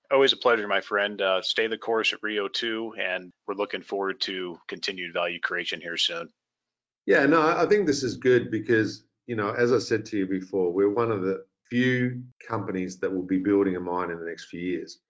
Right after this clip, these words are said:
Speaker 2: So this is good for people to watch and see the sort of gestation period for a company like us to go from where we are now and where we were three years ago to where we'll be at the end of next year.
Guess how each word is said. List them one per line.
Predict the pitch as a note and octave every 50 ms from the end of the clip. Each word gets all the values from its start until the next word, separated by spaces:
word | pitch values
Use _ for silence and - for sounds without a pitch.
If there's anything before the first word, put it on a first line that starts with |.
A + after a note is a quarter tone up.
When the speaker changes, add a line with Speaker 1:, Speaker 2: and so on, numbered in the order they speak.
| _ _ _ _ _ _ _ _ _ _ _
Speaker 2:
So | - - - C#3 B2 A#2+ A#2 A2+ A2 - - - _ _ B2
this | C3 D3+ D3+ D#3 E3
is | C#3+ A#2+ - A#2 - - _ _ _ _ B2 G#2 F#2
good | - A2 B2+ C#3 C3+ C3+ -
for | - G2+
people | - - A2+ A2+ A2 A2 G2+
to | F#2+
watch | F2+ F2+ F#2 G2+ A2 - - - - - - _ _ _ _ _ _ _
and | F2 F#2 F#2
see | - - - - A#2 A2+ A2 G#2 G2 G2+ G#2 G2+ - _ _ _ _ _ _ _ F#2+ F#2
the | G2+ F#2
sort | - - A#2+ G#2+ G2+
of | G2+ G2
gestation | G2 A#2 A#2 A2 A2+ A2+ - A2+ A2+ B2 A#2 A#2+ A2+ G2+ G2 F#2+ -
period | - G2 F#2+ F#2+ F#2+ F2+ F2+ F#2 - _
for | _ - F#2 F#2+
a | F#2 -
company | A#2 A2 G#2 - G#2 F#2+
like | F2+ F2+ F2+ F#2 F#2 - G#2
us | G2 F2 E2+ - - - -
to | - E2
go | F2 F#2+ F#2+ F#2+ G2 F#2+ F#2 -
from | - F#2
where | F2+ F#2 F#2 G2+ G#2+ G#2+ G#2
we | G2+ F#2+ F#2+
are | F#2 F2+ F2 E2+
now | F#2+ G2+ G#2 G2 F2 F2 D#2+ - - _ _ _ _ _ _ -
and | F#2 G2+
where | A2+ A2 G#2
we | G2 F#2+
were | F#2+ G2 F#2+ F#2 F#2+
three | - G2+ F#2+ F2+ F#2
years | G#2 C3+ D3+ B2+
ago | G2+ G2 F2+ E2 E2 E2+ F#2+ F#2 - _ _ _ _ _ _ -
to | - G#2+ G2+ G2+ G2 F#2+ F#2 F#2
where | F#2+ G2+ G#2 G#2
we'll | F#2+ F#2 F2+ E2+
be | - G2+ F#2+ F#2+
at | F2+
the | F2 F2
end | F2+ F2+ F2+
of | E2 E2+
next | E2+ D#2+ - - - -
year. | G2+ G2 F#2 D#2 D#2 -